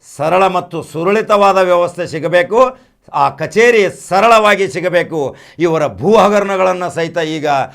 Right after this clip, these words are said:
ಎತ್ತಿ ಹಿಡಿಯುವ ಸಲುವಾಗಿ ಸತೀಶ್ ಜಾರಕಿಹೊಳಿ ಒಂದು ಫೈಲ್ ತಯಾರು ಮಾಡ್ಯಾರ. ಅದರಲ್ಲಿ ಮೊಟ್ಟ ಮೊದಲ ಆರೋಗ್ಯ ಇಲಾಖೆಯ ಡಿ ಎಚ್ ಒ, ಆರೋಗ್ಯ ಇಲಾಖೆಯ ಡಿ ಎಚ್ ಒ ಈಗಾಗಲೇ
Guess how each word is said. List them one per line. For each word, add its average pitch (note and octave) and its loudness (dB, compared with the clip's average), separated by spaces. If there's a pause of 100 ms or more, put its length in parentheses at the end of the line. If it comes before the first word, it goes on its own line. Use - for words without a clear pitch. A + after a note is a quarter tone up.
(180)
ಎತ್ತಿ F3 0
ಹಿಡಿಯುವ D#3 0
ಸಲುವಾಗಿ C#3+ -2
ಸತೀಶ್ C3 -10
ಜಾರಕಿಹೊಳಿ C3 -6
ಒಂದು A#2+ -6
ಫೈಲ್ A#2 -8
ತಯಾರು G#2 -8
ಮಾಡ್ಯಾರ. E2 -14 (300)
ಅದರಲ್ಲಿ D#3+ 0
ಮೊಟ್ಟ D3 -6
ಮೊದಲ D3 -2
ಆರೋಗ್ಯ C3+ -4
ಇಲಾಖೆಯ C3 -4
ಡಿ A2 -14
ಎಚ್ A#2+ -8
ಒ, F2 -10 (500)
ಆರೋಗ್ಯ D3+ 0
ಇಲಾಖೆಯ D#3 -2
ಡಿ C3 -10
ಎಚ್ D3 -8
ಒ D3 -4
ಈಗಾಗಲೇ C#3 -4